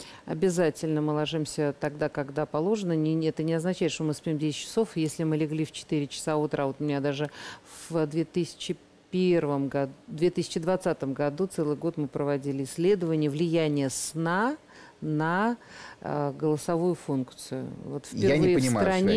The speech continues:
Speaker 2: связи, честно вам скажу.
Speaker 1: связи не понимаете. Дело в том, что, а, достоверно, э, статистич-, статистически
Speaker 2: Статистически, да.
Speaker 1: значимо было нами доказано,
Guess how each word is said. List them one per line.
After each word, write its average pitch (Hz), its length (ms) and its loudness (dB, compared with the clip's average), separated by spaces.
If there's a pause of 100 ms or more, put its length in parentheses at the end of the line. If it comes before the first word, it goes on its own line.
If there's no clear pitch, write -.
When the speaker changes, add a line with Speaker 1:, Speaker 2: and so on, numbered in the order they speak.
(120)
Speaker 2:
связи, 285 100 2
честно 101 260 0
вам 85 80 -2
скажу. 185 240 -4
Speaker 1:
связи 226 300 4
не 208 140 4
понимаете. 165 640 0
Дело 190 240 4
в - 80 -6
том, 247 200 4
что, 202 520 2 (680)
а, 156 640 0 (120)
достоверно, 170 920 4
э, 147 560 -2
статистич-, - 760 -4 (200)
статистически - 600 -2
Speaker 2:
Статистически, 110 460 0
да. 190 60 2
Speaker 1:
значимо 196 880 2
было 170 280 2
нами 170 300 2
доказано, 185 840 2